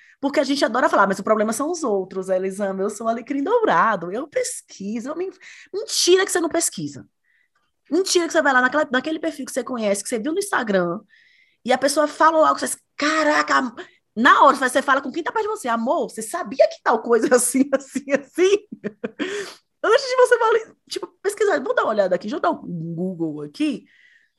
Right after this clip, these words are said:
e olhar em alguns sites pra ver. Sabe? Então, assim, a gente fica nessa construção, nessa busca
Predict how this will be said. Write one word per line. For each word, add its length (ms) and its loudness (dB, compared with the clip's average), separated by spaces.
e 160 0
olhar 300 4
em 80 -4
alguns 300 -8
sites 420 -4
pra 140 -10
ver. 400 -4
Sabe? 240 -2
Então, 100 -4
assim, 260 -6
a 80 -2
gente 280 -2
fica 520 -2
nessa 360 -2
construção, 1400 -6
nessa 280 0
busca 800 -6